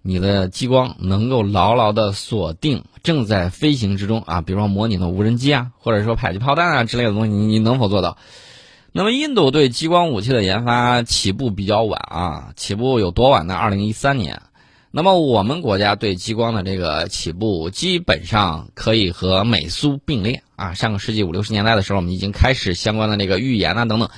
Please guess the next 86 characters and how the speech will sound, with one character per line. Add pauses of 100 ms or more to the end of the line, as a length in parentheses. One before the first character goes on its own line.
(240)
已
经
开
始
去
走
了。 (600)
那
么 (240)
印
度
的
这
个 (420)
肯
定
是 (300)
啊， (180)
这
个
起
得
比
较
晚， (500)
也
没
有
赶
上
早
集， (300)
到
了 (180)
二
零
一
三
年，
到
了
二
十
一
世
纪
才
开
始
考
虑
这
个
东
西。 (340)
当
时
呢，
印
度
国
防
部
在
未
来
规
划
里
面
指
出
了
定
向
能
武
器
是
未
来
的
发
展
方
向，